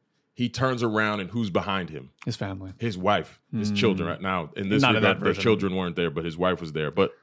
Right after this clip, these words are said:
Speaker 1: to take the illustration further, if his wife shows up with a basket of food, hugs him,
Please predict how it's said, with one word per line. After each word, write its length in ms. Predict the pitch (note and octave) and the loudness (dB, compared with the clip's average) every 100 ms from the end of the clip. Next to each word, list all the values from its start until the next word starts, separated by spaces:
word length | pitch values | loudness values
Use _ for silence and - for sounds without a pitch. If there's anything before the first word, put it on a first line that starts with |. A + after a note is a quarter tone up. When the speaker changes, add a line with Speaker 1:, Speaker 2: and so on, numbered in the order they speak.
| _ | _
Speaker 1:
to 100 | - | -6
take 180 | G#2 B2 | 0 2
the 60 | A2+ | 4
illustration 440 | A2 - A2+ G2+ | 2 4 2 2
further, 400 | - G#2+ F2+ D#2 - - _ | 2 2 2 0 -6 -20 _
if 140 | - A#2 | -2 0
his 160 | A2+ | 2
wife 260 | G2 A#2+ A2+ | 6 6 6
shows 340 | - A2 G2 | 4 4 6
up 260 | G#2+ G2 - _ _ | 4 2 0 _ _
with 160 | G2 G2 | -4 -4
a 40 | |
basket 480 | D#2+ G2+ G#2 - G2+ | -2 0 0 -2 -4
of 80 | F2+ | -4
food, 380 | - G2+ E2+ D2+ _ _ _ _ _ _ _ _ _ | -4 -4 -4 -8 _ _ _ _ _ _ _ _ _
hugs 380 | - - B2+ G2+ | -4 0 0 0
him, 220 | F#2+ C#2+ | -6 -8